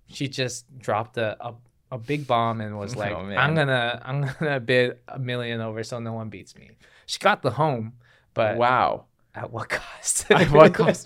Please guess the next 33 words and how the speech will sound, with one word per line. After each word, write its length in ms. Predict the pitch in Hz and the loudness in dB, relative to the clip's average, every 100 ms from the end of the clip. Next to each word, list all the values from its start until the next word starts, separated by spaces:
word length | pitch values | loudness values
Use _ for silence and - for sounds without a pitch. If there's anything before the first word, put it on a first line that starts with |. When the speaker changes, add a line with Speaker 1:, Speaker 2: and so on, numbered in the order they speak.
| 214 | 0
Speaker 1:
<laughs> 60 | |
Speaker 2:
Yeah, 180 | 156 175 | 8 8
so 240 | 156 175 165 | 8 6 6
Speaker 1:
So 320 | 220 185 - | 8 6 4
Speaker 2:
when 240 | 127 151 156 | 0 0 0
you're 160 | 156 | 0
not, 420 | 135 127 135 - _ _ - - - - | 0 2 2 0 _ _ -20 -20 -16 -4
uh, 100 | 117 | -4
what 160 | 156 165 | 4 6
I 40 | |
was 120 | 151 147 | 6 4
saying 240 | 135 117 | 2 2
was, 300 | 113 110 - _ - - _ _ _ _ _ _ _ - | -2 -2 -6 _ -20 -20 _ _ _ _ _ _ _ -16
so 340 | - 143 147 - - - | -4 -2 -2 -6 -20 -10
if 240 | 139 135 147 | -8 -6 -4
you're, 100 | 147 | 2
like, 300 | 143 139 135 | 2 2 -2
not 320 | 123 151 - | -2 -2 -4
certain 340 | - 139 127 | -4 -4 -4
that 100 | 120 98 | -6 -8
you 100 | 120 | -8
could 100 | 110 | -8
win 220 | 110 107 | -6 -6
on 160 | 95 | -8
price, 500 | 85 78 50 - - _ _ _ _ - | -10 -10 -10 -12 -18 _ _ _ _ -8
then 380 | 113 113 113 - _ _ _ 131 | -6 -6 -10 -16 _ _ _ -6
in 120 | 127 | -2
what 120 | 120 | -2
was 120 | 120 | -4
happening 360 | 113 104 110 101 | -6 -6 -8 -10
in, 80 | 90 _ | -12 _
last 340 | 113 92 - - | -6 -6 -6 -10
year, 320 | 55 50 | -10 -10